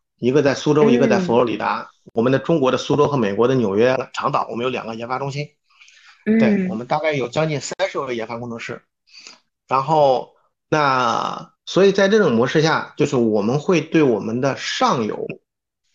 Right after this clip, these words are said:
Speaker 1: 对原料方、新技术方，我们的关注也会很多。
Speaker 2: 嗯。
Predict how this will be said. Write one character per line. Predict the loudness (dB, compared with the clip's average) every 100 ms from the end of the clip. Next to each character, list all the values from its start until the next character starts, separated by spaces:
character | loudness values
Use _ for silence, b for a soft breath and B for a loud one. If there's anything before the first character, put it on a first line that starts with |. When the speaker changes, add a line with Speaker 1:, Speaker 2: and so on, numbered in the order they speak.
| -2
Speaker 1:
对 | 0
原 | 0 0
料 | 2 0
方、 | -2 -4 -4 _ _ _ _
新 | -10 0 2 4
技 | 2
术 | 0
方， | -8 -8 -10 _ _
我 | -6
们 | -4
的 | -2
关 | 0 0
注 | -2
也 | -2
会 | -4
很 | -4 -8
多。 | -12 -14 _ _ _ _ _ _ _ 0
Speaker 2:
嗯。 | 4 6 6 4 0 -4 -8 -12